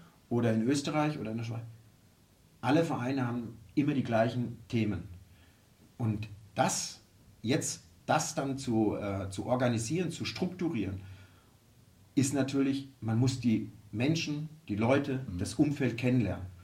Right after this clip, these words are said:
Speaker 2: Ja.
Speaker 1: Und, äh, was man sagen kann, beides Vereine, die eine enorm hohe, äh, Tradition haben, ein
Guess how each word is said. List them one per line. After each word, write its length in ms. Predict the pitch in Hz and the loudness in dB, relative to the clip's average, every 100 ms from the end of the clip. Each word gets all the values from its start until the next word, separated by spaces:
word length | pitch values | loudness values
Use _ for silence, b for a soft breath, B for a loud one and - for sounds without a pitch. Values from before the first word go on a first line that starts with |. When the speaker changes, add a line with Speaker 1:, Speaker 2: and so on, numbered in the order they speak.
| B | B
Speaker 2:
Ja. 140 | 95 - - | -14 -14 -8
Speaker 1:
Und, 340 | 92 92 90 | -4 -4 -6
äh, 160 | 95 98 95 95 - - - | -6 -4 -4 -6 -10 -12 -8
was 180 | 104 | -4
man 140 | 110 101 | -2 0
sagen 240 | 117 170 | 2 2
kann, 240 | 170 156 - | 2 -2 -2
beides 360 | 113 123 - | -2 -4 -6
Vereine, 380 | - 107 117 127 | -8 -6 -2 -2
die 340 | 117 107 107 101 | 0 -2 -2 -2
eine 220 | 107 107 | -4 -4
enorm 440 | 110 117 127 127 | -2 0 0 0
hohe, 640 | 117 120 113 110 110 104 104 | 0 0 0 -2 -4 -6 -8
äh, 240 | 104 - | -12 -10
Tradition 520 | - 101 98 127 151 156 | -6 -4 -4 -2 0 0
haben, 240 | 151 151 B B B B | -2 -6 B B B B
ein 520 | - 110 107 98 - | -8 -6 -4 -6 -8